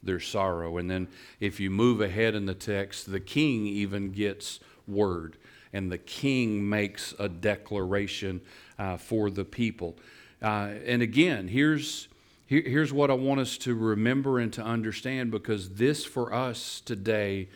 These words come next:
instead of like chapter one, that where we were, we were getting punched from the left and from the right, for today, want this to be that encouragement again,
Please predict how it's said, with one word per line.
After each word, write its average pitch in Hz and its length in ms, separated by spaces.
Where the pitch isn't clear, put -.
instead 120 420
of 127 160
like 120 320
chapter 117 380
one, 113 320
that 110 260
where 104 140
we 110 180
were, 104 280
we 113 140
were 113 160
getting 110 260
punched 120 360
from 113 160
the 107 80
left 120 340
and 110 100
from 110 200
the 104 80
right, 113 360
for 120 220
today, 120 420
want 113 240
this 117 200
to 110 120
be 107 540
that 104 200
encouragement 117 840
again, 107 540